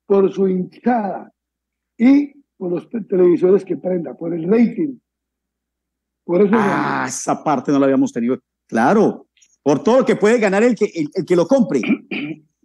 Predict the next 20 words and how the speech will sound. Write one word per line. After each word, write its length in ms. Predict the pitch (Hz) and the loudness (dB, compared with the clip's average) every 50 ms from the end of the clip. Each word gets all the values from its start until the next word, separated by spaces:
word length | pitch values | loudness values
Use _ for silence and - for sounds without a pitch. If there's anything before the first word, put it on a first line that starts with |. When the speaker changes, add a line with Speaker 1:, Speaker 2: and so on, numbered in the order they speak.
| _ _ _ _ - | _ _ _ _ 0
Speaker 1:
Le 120 | 196 208 | 2 4
voy 120 | 208 226 | 4 4
a 60 | 254 262 | 4 2
decir, 180 | 208 196 269 240 | 0 -2 -2 -2
le 80 | 214 | -2
doy 100 | 220 233 | -2 0
un 80 | 226 233 | 0 0
ejemplo. 440 | 214 220 226 185 170 165 135 113 _ _ _ _ _ _ _ _ - | 0 0 0 -2 -6 -10 -18 -18 _ _ _ _ _ _ _ _ -8
Mañana 360 | 175 185 185 196 208 226 240 | -6 -4 -4 -2 -2 -2 -2
viene, 640 | 233 233 226 226 233 220 214 202 170 170 160 165 156 | -2 -2 -4 -4 -4 -4 -6 -6 -8 -10 -12 -10 -10
eh, 40 | 160 | -6
Huila, 340 | 160 196 226 208 185 127 - - _ _ _ _ _ _ - | -4 -2 0 0 -2 -4 -8 -14 _ _ _ _ _ _ -6
Huila, 320 | 160 196 220 202 170 151 | -4 -2 -2 -2 -4 -4
lo 160 | - 170 156 | -6 -8 -8
compraron. 560 | 165 180 160 156 208 220 208 185 156 127 110 - _ _ _ _ _ _ _ _ _ _ _ _ _ _ _ _ _ _ - | -8 -8 -4 0 0 2 0 0 -4 -8 -12 -16 _ _ _ _ _ _ _ _ _ _ _ _ _ _ _ _ _ _ -6
¿Eh? 240 | 160 185 254 254 | -4 -2 -2 -2
Le 100 | 202 185 | -2 0
meten 300 | 185 190 185 214 220 208 | 0 0 0 0 0 0
cien, 240 | 165 185 226 240 226 | 0 0 0 0 2
doscientos 340 | 202 202 170 175 190 185 | 0 0 0 -2 -4 -4